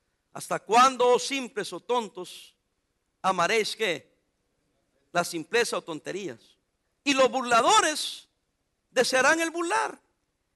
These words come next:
Y los insensatos aborrecerán", ¿qué, hermanos? La ciencia, el conocimiento. Versículo veintitrés, léalo conmigo. "Volveos a mi reprensión.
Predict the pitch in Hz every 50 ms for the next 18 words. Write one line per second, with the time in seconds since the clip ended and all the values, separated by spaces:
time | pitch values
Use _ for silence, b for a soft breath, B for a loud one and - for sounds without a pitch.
0 | _ _ _ - 269 285 262 226 - 277 262 233 - 269 247 233 202 - - 359
1 | 415 427 415 - - 240 247 262 - - _ _ _ _ _ _ _ - 233 262
2 | 254 247 247 233 208 - - 240 254 294 277 247 240 233 214 180 _ _ _ _
3 | _ _ _ _ _ _ _ _ - 285 269 247 233 220 208 185 156 131 - -
4 | - _ _ _ _ _ _ _ _ _ - 220 262 220 - - 349 392 381 -
5 | - 247 220 - 233 233 233 226 - 254 277 320 392 392 - - 233 214 - b
6 | b b - - - - 311 339 320 311 294 269 220 262 262 - 320 339 330 -
7 | - 311 349 359 302 254 - 226 214 208 196 202 226 285 294 - B B B B
8 | B 180 247 233 208 196 175 165 190 269 285 285 294 285 285 277 - - - -
9 | 226 240 233 233 226 214 220 220 214 - 220 226 214 196 - - - 247 269 277
10 | 254 226 196 156 127